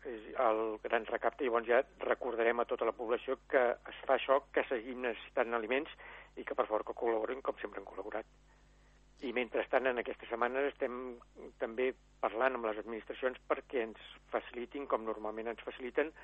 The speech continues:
les infraestructures que calen allà on nosaltres no arribem.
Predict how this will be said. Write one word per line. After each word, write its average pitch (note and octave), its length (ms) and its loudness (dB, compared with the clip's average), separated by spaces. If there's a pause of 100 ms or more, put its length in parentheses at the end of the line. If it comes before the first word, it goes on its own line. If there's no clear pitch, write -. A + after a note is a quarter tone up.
(440)
les A2 200 0
infraestructures A2 720 -8
que C3 120 0
calen A#2+ 260 2 (460)
allà A2+ 160 4
on A2+ 160 2
nosaltres G#2 300 -6
no F#2+ 80 -10
arribem. G2+ 260 -8